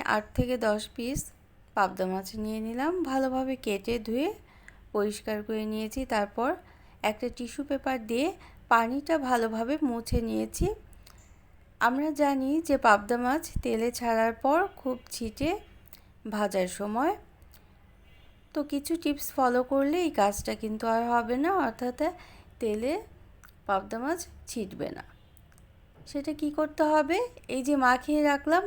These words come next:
লবণ আর হলুদ দিয়ে, এখন এক চা চামচ পরিমাণ তেল দিয়েও আমি মাখিয়ে রেখেছিলাম এবং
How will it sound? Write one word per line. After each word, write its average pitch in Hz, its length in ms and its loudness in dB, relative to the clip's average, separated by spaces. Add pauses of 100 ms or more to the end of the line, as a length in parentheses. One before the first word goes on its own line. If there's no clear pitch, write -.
(120)
লবণ 240 360 8
আর 320 160 4
হলুদ 247 380 -2
দিয়ে, 254 240 0 (500)
এখন 302 340 6
এক 247 240 2
চা 262 80 -4
চামচ 269 340 0 (100)
পরিমাণ 277 400 2 (600)
তেল 233 240 -2 (100)
দিয়েও 247 300 0
আমি 285 260 2
মাখিয়ে 208 520 0
রেখেছিলাম 240 600 0 (800)
এবং 220 300 -2